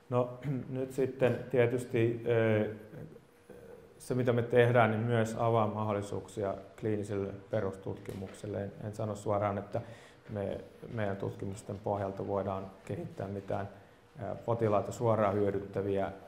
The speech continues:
klinikassa käypiä, ää, menetelmiä, mutta tämmöisiä laajempia potilastutkimuksia kyllä. Ja sitten se <clears throat> tietysti, ää, ää, mun pitäisi varmaan nyt, kun otsikko oli sellainen myyvän provosoivasti, että mitä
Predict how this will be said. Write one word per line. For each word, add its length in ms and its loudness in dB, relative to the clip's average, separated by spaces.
klinikassa 600 -4
käypiä, 520 0
ää, 120 -6
menetelmiä, 720 -4
mutta 240 -10
tämmöisiä 340 -8
laajempia 360 -2
potilastutkimuksia 1120 -2
kyllä. 280 -6
Ja 60 -2
sitten 260 6
se 340 6
<clears throat> 180 4
tietysti, 640 4
ää, 220 6
ää, 240 4
mun 140 2
pitäisi 320 4
varmaan 400 6
nyt, 140 0
kun 300 0
otsikko 500 0
oli 120 2
sellainen 500 2
myyvän 440 0
provosoivasti, 760 -2
että 240 -6
mitä 280 -4